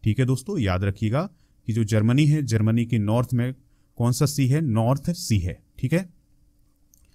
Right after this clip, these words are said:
और जर्मनी की कैपिटल क्या है? तो बर्लिन जर्मनी की कैपिटल है। तो ये कुछ पॉइंट हैं, आप नोट जरूर करिएगा। अगला प्रश्न है, किसने द्विपक्षीय संबंधों के विकास की समीक्षा करने के लिए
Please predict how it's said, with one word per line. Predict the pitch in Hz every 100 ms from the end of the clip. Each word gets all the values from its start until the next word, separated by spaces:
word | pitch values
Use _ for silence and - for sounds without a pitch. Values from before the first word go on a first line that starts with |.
| _ _ _ 123
और | 110 107 - 113
जर्मनी | 120 139 147 160
की | 165
कैपिटल | 156 117 110 143 151
क्या | 147 135
है? | 139 160
तो | - 101
बर्लिन | 107 117 135 147 - - -
जर्मनी | 104 104 98 95 92
की | 151 - _ _ _ -
कैपिटल | 113 98 92 87
है। | 90 - _ 135
तो |
ये | 117 143
कुछ | 151 139
पॉइंट | - 110 123
हैं, | 127 147 - _ _
आप | - 104
नोट | 104 113 98
जरूर | 101 95
करिएगा। | 92 90 87 80 - _ - _ _ -
अगला | 117 135
प्रश्न | 135 131 131
है, | 123 135 202 -
किसने | 135 - 160 170
द्विपक्षीय | 127 139 147 135 - 151
संबंधों | 151 131 120 117 131
के | 135 139
विकास | 127 107 110 120 123
की | 147
समीक्षा | 131 117 110 - 139
करने | 131 110 120
के | 127 107
लिए | 98 127